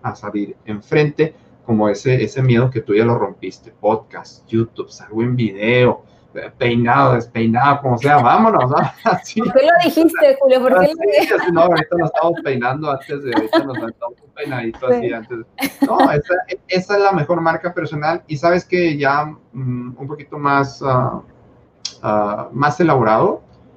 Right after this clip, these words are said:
Speaker 2: Ujú.
Speaker 1: las marcas están cambiando muchísimo. Eh, ahora lo que le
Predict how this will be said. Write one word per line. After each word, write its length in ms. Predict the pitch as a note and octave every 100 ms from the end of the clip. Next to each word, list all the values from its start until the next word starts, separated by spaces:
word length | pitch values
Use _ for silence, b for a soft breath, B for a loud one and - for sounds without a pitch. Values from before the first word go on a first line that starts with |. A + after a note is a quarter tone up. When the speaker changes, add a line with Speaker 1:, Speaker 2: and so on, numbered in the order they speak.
| -
Speaker 2:
Ujú. 100 | F#3+
Speaker 1:
las 140 | C3
marcas 340 | C3+ C#3+ F3 D#3
están 280 | - C3+ C3
cambiando 480 | C#3+ A#2 A#2 A#2+
muchísimo. 720 | B2 G#2+ - F#2+ - F2 - - -
Eh, 460 | G#2 G2+ G2 - -
ahora 280 | G#2+ B2
lo 180 | C#3+ B2+
que 100 | -
le 140 | G#2